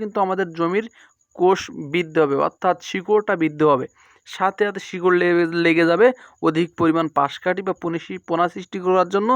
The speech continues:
সহায়তা করবে। এজন্য টিএসপি সার, সার,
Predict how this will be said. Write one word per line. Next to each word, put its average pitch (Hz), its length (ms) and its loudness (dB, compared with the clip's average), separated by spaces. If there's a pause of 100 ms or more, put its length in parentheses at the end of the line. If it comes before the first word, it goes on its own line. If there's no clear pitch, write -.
(460)
সহায়তা 165 400 -2
করবে। 123 220 -2 (400)
এজন্য 208 360 4 (420)
টিএসপি 226 400 0 (100)
সার, 208 200 2 (180)
সার, 190 180 4